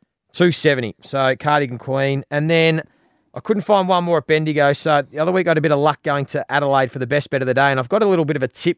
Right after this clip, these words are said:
on this one. So it's a Kieran McAvoy horse, race seven, number seven. It's an up-and-coming stayer, Prefer Us.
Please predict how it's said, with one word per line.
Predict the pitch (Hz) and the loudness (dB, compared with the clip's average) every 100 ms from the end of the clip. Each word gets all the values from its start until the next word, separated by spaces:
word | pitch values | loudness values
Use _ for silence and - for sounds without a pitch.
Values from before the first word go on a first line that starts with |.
| _ | _
on | 120 117 | -8 -8
this | - | -6
one. | 120 110 | -6 -8
So | - 139 | -2 0
it's | 143 143 | 0 -2
a | |
Kieran | - - 180 165 | -4 0 2 2
McAvoy | 160 165 160 151 147 | 0 0 0 2 4
horse, | 143 156 151 - - _ _ _ | 4 2 0 -10 -18 _ _ _
race | 160 175 - | 0 0 0
seven, | - 185 175 151 | -2 0 0 2
number | 165 156 | 0 0
seven. | - 156 156 143 | 0 0 2 2
It's | 131 147 | -2 0
an | |
up-and-coming | 175 208 180 175 151 | 0 0 0 0 0
stayer, | - - 147 143 | -4 0 2 2
Prefer | - 143 - 156 147 143 | 0 -6 -4 0 4 4
Us. | 139 - - | 2 -2 -10